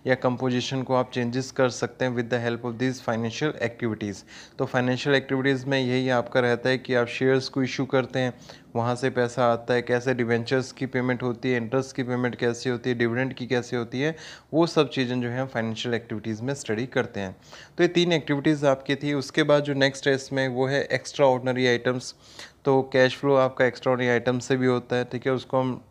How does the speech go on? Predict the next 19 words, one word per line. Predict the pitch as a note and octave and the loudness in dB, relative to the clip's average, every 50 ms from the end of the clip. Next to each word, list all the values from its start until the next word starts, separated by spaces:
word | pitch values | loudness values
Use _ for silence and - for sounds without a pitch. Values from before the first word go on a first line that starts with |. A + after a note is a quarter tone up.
| - | -18
सेपरेटली | - - - C3 A#2+ A#2 - B2 B2 A#2 - C3+ C3 | -10 0 4 4 4 4 2 -4 -4 -2 -2 0 0
अलग | B2 A#2+ B2 A#2+ | 2 0 0 -2
से | - - B2+ | -2 -4 -4
दिखा | A#2+ A#2 A#2 A#2+ A#2 | -4 -2 0 0 0
सकते | A2+ A#2 A#2+ - - B2 | 0 -2 -6 -8 -6 -4
हैं, | B2 B2 B2 - - - - - - - - - | -4 -4 -4 -6 -10 -18 -20 -20 -20 -16 -8 -2
अ, | B2 A#2 A#2 A#2+ | 0 2 2 2
सेपरेटली | A#2 A#2 C3 B2 B2+ - C3+ B2+ B2+ C3+ | 2 2 2 0 2 2 -2 0 0 0
डिस्क्लोज | B2+ B2 A#2+ - - - C3 C3+ C#3 C3+ | -2 -2 -4 -4 -4 -2 0 0 0 0
कर | - - C3 | 0 0 0
सकते | A#2+ A#2 B2 A#2 - B2+ | 0 -2 -4 -4 -2 -2
हैं, | B2+ A2+ | -2 0
क्लासिफाइड | B2+ B2 A#2+ A#2 A#2 - - - B2+ B2 B2 A#2 | 2 2 2 2 0 -4 -4 0 0 0 0 0
जो | B2 B2 A#2+ | 0 2 2
आपकी | A#2 A#2 - C3 | 2 0 0 -2
ऑपरेटिंग, | B2+ A#2+ A2 - A#2+ A#2 A2 B2+ B2 | -2 -2 -2 -2 -4 -4 -2 -2 -4
इन्वेस्टिंग | B2 A#2+ A#2+ A#2 A2+ A2 - - B2+ B2+ | -4 -2 -2 -4 -4 -4 -6 -6 -4 -4
और | A#2+ | -4
फाइनेंशियल | - B2+ A#2 A#2 A#2 A#2 A2 - C3 B2+ B2 | -2 -2 -2 0 0 -2 -4 -4 -2 -2 -2